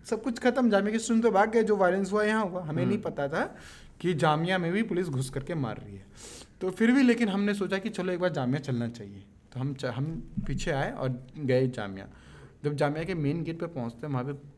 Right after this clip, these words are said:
Speaker 1: पुलिस भरी हुई है और पुलिस अंदर में मार रही है। जब हमने पूछा पुलिस से, अ, पुलिस हमें पहले रोकती है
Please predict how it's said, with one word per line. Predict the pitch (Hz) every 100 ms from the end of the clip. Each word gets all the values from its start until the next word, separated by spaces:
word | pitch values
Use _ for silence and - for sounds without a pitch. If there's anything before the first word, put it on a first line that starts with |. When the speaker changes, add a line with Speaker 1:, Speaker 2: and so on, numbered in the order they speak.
| - - -
Speaker 1:
पुलिस | 139 156 139
भरी | 104 113
हुई | 147 143 147
है | 220 - - - - - - - - - - -
और | 127 131
पुलिस | 131 - 135 131
अंदर | 131 123
में | 131
मार | 123 107 113
रही | 131 135
है। | 190 - - - - -
जब | 127
हमने | 147 147 156
पूछा | 156 135 131 185
पुलिस | 202 - - 135 135 165
से, |
अ, | 180 214 - 120 113 117 -
पुलिस | 190 196
हमें | 190 196
पहले | 160 165
रोकती | 151 139 - 123
है | 101